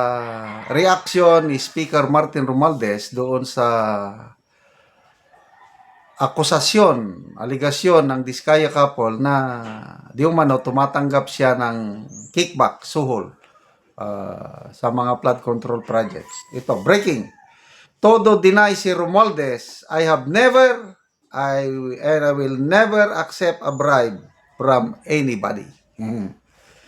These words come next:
Mariing itinanggi ni House Speaker Martin Romualdez ang mga aligasyon ng kontrobersyal na contractor couple na sina Curly and Sara Diskaya na umano'y tumanggap siya ng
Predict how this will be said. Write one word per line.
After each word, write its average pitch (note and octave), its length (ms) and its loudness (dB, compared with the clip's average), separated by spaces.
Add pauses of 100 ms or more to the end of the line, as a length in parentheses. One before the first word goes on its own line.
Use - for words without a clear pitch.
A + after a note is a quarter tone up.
(500)
Mariing G#3 560 4
itinanggi F#3 640 0
ni E3 240 0
House E3 320 2
Speaker D#3+ 560 -2
Martin D3+ 400 -2
Romualdez E3 720 2
ang C#3+ 240 0
mga C#3+ 240 2
aligasyon C3+ 800 2 (560)
ng D3 240 2
kontrobersyal C#3+ 800 2
na C#3 80 -2
contractor C#3+ 640 -2
couple C#3+ 480 2
na B2+ 160 -2
sina C3 480 -6
Curly D#3 400 2
and B2 160 0
Sara C#3+ 320 2
Diskaya A#2+ 640 0
na B2 80 -2
umano'y C3+ 560 2 (640)
tumanggap D3 640 2
siya D#3+ 240 0
ng C#3 160 -2